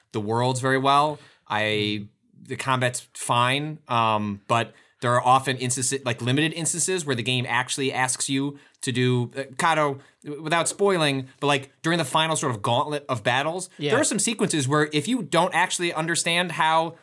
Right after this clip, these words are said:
Speaker 1: the counter mechanism works,
Speaker 2: Yep.
Speaker 1: you're gonna have, like, a, a really hard time, or you just have to, like,
Speaker 2: Absolutely.
Speaker 1: glide around the arena avoiding, um, <laughs> a-, attacks, which the game gives you, like, a super move at the end in, like, a really funny way.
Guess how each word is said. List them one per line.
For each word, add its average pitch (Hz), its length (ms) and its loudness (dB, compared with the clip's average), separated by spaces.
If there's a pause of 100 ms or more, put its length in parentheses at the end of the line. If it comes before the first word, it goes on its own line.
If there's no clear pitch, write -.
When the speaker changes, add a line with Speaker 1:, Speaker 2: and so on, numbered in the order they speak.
Speaker 1:
the 135 80 -2
counter 170 640 0
mechanism 190 540 -2
works, 208 180 2
Speaker 2:
Yep. 175 200 2 (300)
Speaker 1:
you're 160 160 0
gonna 220 140 2
have, 170 320 0
like, 135 320 0
a, 143 80 -6 (100)
a 135 60 -2
really 127 420 2
hard 131 360 2
time, 175 440 0
or 147 100 -2
you 127 100 4
just 131 160 0
have 139 120 2
to, 180 80 2
like, 120 140 2
Speaker 2:
Absolutely. 113 160 -10 (540)
Speaker 1:
glide 139 380 4
around 151 260 2
the 143 120 4
arena 147 440 2
avoiding, 151 680 0 (380)
um, 127 500 4
<laughs> - 80 -12
a-, 143 160 -4
attacks, 156 400 0
which 156 160 -2
the 185 80 2
game 220 160 2
gives 156 240 2
you, 151 80 2
like, 127 160 2
a 120 40 -2
super 135 280 -2
move 156 200 2
at 151 100 0
the 135 120 -2
end 139 300 0
in, 135 160 -4
like, 131 120 0
a 131 40 -2
really 135 240 0
funny 139 240 -2
way. 147 300 0